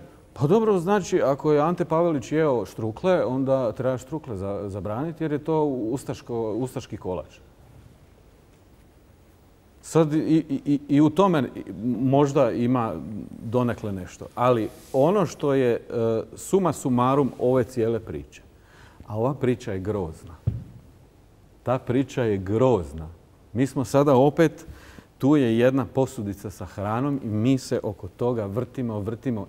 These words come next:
i nikad se nećemo maknuti od toga. Ali ono što je suma sumarum je ako je bilo kome, pod bilo kakvim simbolima, pozdravima,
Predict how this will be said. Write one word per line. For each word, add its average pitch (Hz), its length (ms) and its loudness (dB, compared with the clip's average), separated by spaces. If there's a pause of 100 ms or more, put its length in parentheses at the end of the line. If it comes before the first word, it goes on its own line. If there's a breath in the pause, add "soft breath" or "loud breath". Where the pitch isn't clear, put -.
i 117 140 -2
nikad 143 440 0
se 107 100 -8
nećemo 95 300 -12
maknuti 92 440 -16
od - 100 -16
toga. - 200 -16 (440 loud breath)
Ali 131 260 6
ono 190 200 4
što 156 140 -2
je 123 80 2
suma 165 320 0
sumarum 92 600 -4 (880 soft breath)
je 110 260 0
ako 170 380 4
je 143 180 4
bilo 175 520 4
kome, 110 520 0 (600)
pod 117 240 2
bilo 180 380 4
kakvim 160 380 0
simbolima, 123 800 0
pozdravima, 120 920 0